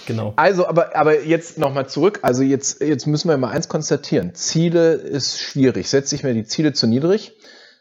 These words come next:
Speaker 2: ähm, dann laufe ich Gefahr, dass es mich unglücklich macht, wenn ich das Ziel erreicht habe und dann geht's bergab. Setze ich mir das Ziel zu hoch,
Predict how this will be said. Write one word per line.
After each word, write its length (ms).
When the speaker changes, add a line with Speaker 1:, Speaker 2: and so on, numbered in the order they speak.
Speaker 2:
ähm, 440
dann 300
laufe 240
ich 100
Gefahr, 340
dass 340
es 180
mich 220
unglücklich 480
macht, 460
wenn 120
ich 100
das 180
Ziel 180
erreicht 440
habe 140
und 160
dann 140
geht's 200
bergab. 480
Setze 320
ich 100
mir 100
das 200
Ziel 220
zu 200
hoch, 320